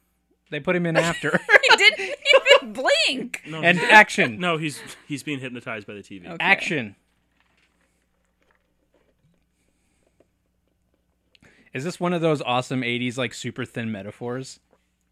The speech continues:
Speaker 3: Oh, it's, I mean, no, there's no subtext. They're gonna make it all text.
Speaker 1: <laughs> Okay.
Speaker 2: It's
Speaker 3: No.
Speaker 2: not even super thin metaphor.
Speaker 3: No,
Speaker 2: They
Speaker 3: you don't
Speaker 2: just
Speaker 3: understand.
Speaker 2: come out with it.
Speaker 3: The, the entire point of this movie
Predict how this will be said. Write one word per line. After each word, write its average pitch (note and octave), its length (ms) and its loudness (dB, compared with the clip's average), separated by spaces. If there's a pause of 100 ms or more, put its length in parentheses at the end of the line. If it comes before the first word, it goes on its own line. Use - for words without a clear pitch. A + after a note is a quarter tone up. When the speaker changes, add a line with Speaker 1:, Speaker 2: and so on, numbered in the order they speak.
(420)
Speaker 3:
Oh, D#3 160 -10
it's, - 340 -14
I D3+ 120 -8
mean, C#3 380 -10
no, D3+ 240 -10
there's D3+ 180 -8
no F#3+ 80 -6
subtext. B2+ 560 -10
They're D3 100 -10
gonna D#3 120 0
make D#3 120 -4
it D3+ 60 0
all C#3 100 -4
text. - 520 -12
Speaker 1:
<laughs> - 80 -18
Okay. A3+ 340 -4 (300)
Speaker 2:
It's A3+ 200 -8
Speaker 3:
No. B3 100 4
Speaker 2:
not C4+ 200 2
even A#3 180 -8
super G3+ 320 -6
thin F#3+ 300 -4
metaphor. F#3 360 -4
Speaker 3:
No, G3+ 60 2
Speaker 2:
They F#3+ 80 2
Speaker 3:
you A#3+ 60 4
don't A#3+ 120 6
Speaker 2:
just F3+ 160 -2
Speaker 3:
understand. G3 120 0
Speaker 2:
come G3 60 -2
out F#3+ 180 -6
with E3 180 -12
it. C3 80 -12
Speaker 3:
The, C4+ 540 -2
the F#3+ 140 -4
entire A3 440 0
point G#3 360 -6
of D#3 100 -6
this D3 180 -8
movie C#3 560 -6